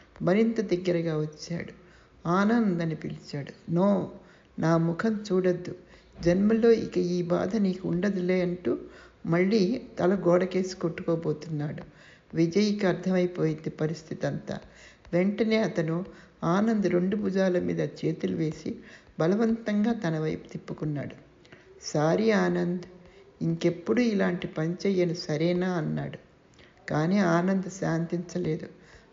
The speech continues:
అతని కోపం ఒక వరదలాగా, ఉప్పెనలాగా ఉంది. దాన్ని తాకిడికి తట్టుకోలేక వణికిపోతున్నాడు. "ప్లీజ్ విజయ్,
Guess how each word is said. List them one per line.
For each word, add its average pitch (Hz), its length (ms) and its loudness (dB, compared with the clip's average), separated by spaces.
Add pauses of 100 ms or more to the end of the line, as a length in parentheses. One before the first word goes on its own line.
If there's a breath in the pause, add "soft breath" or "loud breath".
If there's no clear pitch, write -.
అతని 160 260 -2
కోపం 196 420 2
ఒక 190 280 2
వరదలాగా, 196 760 2
ఉప్పెనలాగా 175 760 0
ఉంది. 151 300 -4 (540 loud breath)
దాన్ని 165 560 2 (400 loud breath)
తాకిడికి 208 520 2
తట్టుకోలేక 180 800 -2
వణికిపోతున్నాడు. 165 1040 -2 (720 soft breath)
"ప్లీజ్ 226 460 2
విజయ్, 185 400 2